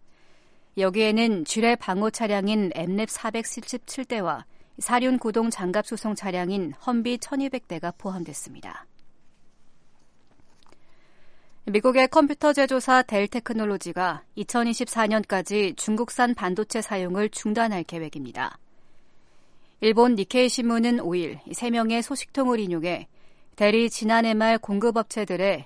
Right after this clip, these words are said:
중국산 반도체를 대폭 감축할 것이라고 말했다고 전했습니다. 델은 다른 국가가 소유한 중국 공장에서 생산된 반도체도 사용하지 않을 방침입니다. 또 전자묘들과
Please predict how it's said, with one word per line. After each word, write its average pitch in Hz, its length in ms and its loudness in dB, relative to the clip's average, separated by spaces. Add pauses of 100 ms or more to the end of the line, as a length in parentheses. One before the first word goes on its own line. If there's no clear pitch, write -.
중국산 240 560 0
반도체를 214 680 0
대폭 214 360 -6
감축할 196 520 -2
것이라고 196 480 -4
말했다고 165 480 -8
전했습니다. 151 760 -10 (1200)
델은 233 420 4
다른 233 320 2
국가가 262 400 2
소유한 233 520 0
중국 220 340 0
공장에서 208 520 -2
생산된 190 560 -4
반도체도 175 720 -8
사용하지 226 560 -4
않을 170 320 -6
방침입니다. 143 800 -10 (880)
또 226 220 4
전자묘들과 214 1040 2